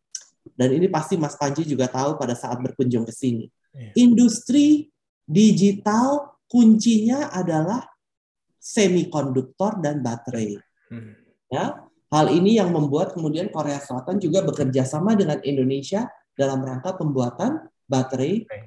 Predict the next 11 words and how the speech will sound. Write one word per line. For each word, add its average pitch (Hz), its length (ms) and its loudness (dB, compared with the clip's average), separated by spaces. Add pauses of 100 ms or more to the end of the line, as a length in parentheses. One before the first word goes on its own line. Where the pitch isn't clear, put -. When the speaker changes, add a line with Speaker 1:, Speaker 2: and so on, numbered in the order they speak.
Speaker 1:
dan 123 160 -2
semikonduktor. - 1200 -14
Speaker 2:
Hmm. 107 240 -16 (2500)
Speaker 1:
Korea 277 400 6
Selatan 302 640 0 (180)
negeri 202 400 2
dari 196 240 2
lima 185 300 -2
belas 185 260 -4
unicorn 156 560 -4 (560)
Speaker 2:
Hmm. 120 320 -12